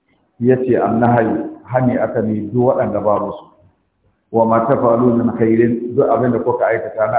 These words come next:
alheri lokacin aikin hajji, ka sadaqatin, kamar sadaka, da salloli, da zikirori, da addu'o'i, ya alamu Allah, duka Allah ya sani. Wa yujazikum bihi, zai saka muku da shi.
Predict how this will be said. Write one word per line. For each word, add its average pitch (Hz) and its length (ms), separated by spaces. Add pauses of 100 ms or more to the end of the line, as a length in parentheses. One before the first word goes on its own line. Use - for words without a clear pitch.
(120)
alheri 110 520
lokacin 123 400
aikin 110 440
hajji, 113 320
ka 104 160
sadaqatin, 110 520 (520)
kamar 113 320
sadaka, 120 560
da 104 180 (120)
salloli, 117 680 (240)
da 107 240
zikirori, 117 720 (200)
da 110 200
addu'o'i, 117 640 (320)
ya 123 200
alamu 107 400
Allah, 104 280
duka - 240
Allah 104 220
ya 98 220
sani. - 240 (640)
Wa 117 60
yujazikum 117 680
bihi, 110 180
zai 117 200
saka 110 260
muku 104 280
da 95 100
shi. - 120